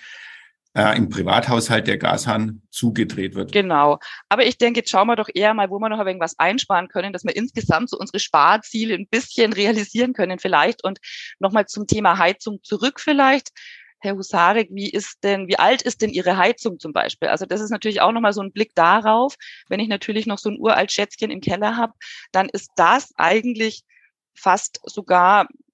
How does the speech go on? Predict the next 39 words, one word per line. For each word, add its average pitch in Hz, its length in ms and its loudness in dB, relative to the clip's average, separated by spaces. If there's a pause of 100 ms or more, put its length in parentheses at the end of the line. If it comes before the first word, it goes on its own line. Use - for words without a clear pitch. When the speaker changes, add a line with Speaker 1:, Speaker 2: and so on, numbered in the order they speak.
(420)
Speaker 2:
der 196 100 0
größte 220 420 0
Sparfaktor. 151 680 0
Das 208 140 -4
ist - 160 -6
natürlich 208 420 -4 (160)
nicht 214 300 -4
kurzfristig - 580 -2
umsetzbar, 220 640 0
ganz 170 260 -4
klar. 190 440 2 (400)
Aber 196 200 2
das 196 180 -2
ist - 120 -4
schon 220 200 -2
was, 226 160 -2
was 202 140 -8
man 190 100 0
auch 190 140 2
im 196 100 -8
Auge 190 260 2
behalten 185 480 0
sollte. 233 460 -2
Wenn 208 140 -4
jetzt 196 240 -6
eine 185 260 -2 (400)
Heizung 196 440 0
Baujahr 185 520 4
vierundachtzig 202 680 -2
zum 202 100 -6
Beispiel 170 280 0
noch 190 100 -4
im 175 100 -10
Keller 180 240 4
stünde, 220 480 0 (300)
dann 180 180 -2
wäre 180 160 6
die 196 100 -2
sowieso 196 640 -2